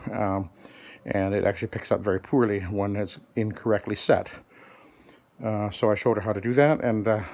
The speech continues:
that'll help to keep the carpet much better in between cleanings. So anyway, um, so I'm cleaning this carpet.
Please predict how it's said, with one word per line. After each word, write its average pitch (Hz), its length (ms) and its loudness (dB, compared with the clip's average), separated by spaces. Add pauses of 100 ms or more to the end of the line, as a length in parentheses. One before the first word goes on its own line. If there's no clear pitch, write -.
(100)
that'll 113 180 2
help 95 300 -4
to - 80 -8
keep - 180 -2
the 113 80 -2
carpet - 400 -6
much 117 260 0
better 98 300 4 (1600)
in 135 120 6
between 107 300 -2
cleanings. 90 520 -6 (1200)
So 101 320 0
anyway, 113 480 2
um, 110 320 0 (360)
so 117 220 2
I'm 139 140 2
cleaning 180 340 2
this 151 120 2
carpet. 131 380 0